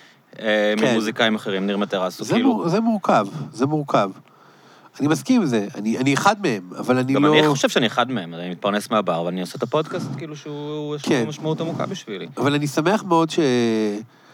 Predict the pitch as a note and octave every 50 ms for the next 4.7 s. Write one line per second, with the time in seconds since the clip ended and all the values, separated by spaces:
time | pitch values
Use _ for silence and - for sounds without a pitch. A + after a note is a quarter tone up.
0 | - - - - - - - F3 F3+ D3+ C#3 C#3+ E3+ F3+ A#3+ - - E3 D#3+ D3+
1 | D#3 F#3+ E3+ D3 - C#3+ C3 C#3 D3 C#3 - - - C3 C#3 D3 C#3+ B2+ A2 -
2 | C#3 C3+ C#3 - - - A#2+ G#2 F#2+ G2+ G2+ - - A2+ A2 A#2+ B2 B2+ - F#3+
3 | F#3 E3+ F#3+ F3+ E3+ F3+ E3+ D3+ D3 D#3 D3+ - D3+ D3 D3 D#3+ D3 C3 A#2+ A#2
4 | A#2+ - A#2 A2 A2 G#2+ A2+ A#2 - A#2+ A2 A2 A2